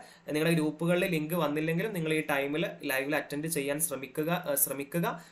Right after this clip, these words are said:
നിങ്ങളുടെ ആവശ്യമാണ്. ഓക്കെ ആണല്ലോ? അപ്പോൾ എല്ലാവരും അത് കണ്ടറിഞ്ഞ് വരിക. ഓക്കെ, അപ്പോൾ എല്ലാവർക്കും ഗുഡ് നൈറ്റ്. thank you. ഓക്കെ, ഇന്ന് പറഞ്ഞ എല്ലാ പോയിന്റ്സും ക്ലിയർ ആണെന്ന് വിചാരിക്കുന്നു. ഓക്കെ, എന്നാൽ എല്ലാവർക്കും thank you. ഗുഡ് നൈറ്റ്. നമുക്ക് ഇനി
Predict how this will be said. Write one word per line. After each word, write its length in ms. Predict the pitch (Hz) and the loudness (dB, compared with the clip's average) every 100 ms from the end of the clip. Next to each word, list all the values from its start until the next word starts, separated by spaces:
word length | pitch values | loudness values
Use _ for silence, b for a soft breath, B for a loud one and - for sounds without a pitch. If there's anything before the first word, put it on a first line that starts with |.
| B 139 | B -4
നിങ്ങളുടെ 300 | 139 185 196 | 2 4 4
ആവശ്യമാണ്. 680 | 160 160 180 151 160 - - - | 2 0 2 2 0 -2 -8 -2
ഓക്കെ 220 | 170 233 | 0 2
ആണല്ലോ? 440 | 208 190 185 196 B - | 2 4 2 0 B 0
അപ്പോൾ 120 | 160 | 2
എല്ലാവരും 480 | 147 151 175 - 139 | 4 2 2 -2 -4
അത് 180 | 156 | -4
കണ്ടറിഞ്ഞ് 460 | 156 139 165 165 180 | -2 -2 -2 0 0
വരിക. 280 | 165 147 196 - B B - | 0 2 2 0 B B -4
ഓക്കെ, 300 | 190 233 - | 0 0 -2
അപ്പോൾ 120 | - | 0
എല്ലാവർക്കും 480 | 170 165 170 185 233 | 2 2 2 0 -2
ഗുഡ് 260 | 170 165 185 | 0 0 2
നൈറ്റ്. 360 | 226 240 - | 0 -2 -6
thank 240 | 147 147 160 | -4 -4 -2
you. 160 | 240 B B B 160 | -2 B B B -6
ഓക്കെ, 160 | 165 | -2
ഇന്ന് 220 | 135 151 | 0 0
പറഞ്ഞ 280 | 165 160 165 | 0 0 2
എല്ലാ 200 | 156 151 | 2 2
പോയിന്റ്സും 560 | 165 160 147 151 196 - | 2 2 2 2 -2 -2
ക്ലിയർ 240 | 151 143 151 | 2 4 4
ആണെന്ന് 440 | 151 151 180 - | 0 0 -2 -4
വിചാരിക്കുന്നു. 800 | 131 135 139 139 160 208 277 - - _ | -4 -2 -2 0 0 0 -2 -12 -20 _
ഓക്കെ, 340 | 185 180 185 - - | -6 -2 -2 -2 -10
എന്നാൽ 300 | 143 185 214 - | -4 -2 -2 -4
എല്ലാവർക്കും 600 | 135 139 147 151 180 175 151 | -4 -2 -2 -4 -8 -4 -4
thank 260 | 135 143 | -4 -6
you. 60 | 214 - | -10 -8
ഗുഡ് 220 | 135 165 | -10 0
നൈറ്റ്. 220 | 196 254 | 0 0
നമുക്ക് 360 | 165 139 135 156 | -4 -6 -6 -6
ഇനി 180 | 147 | -6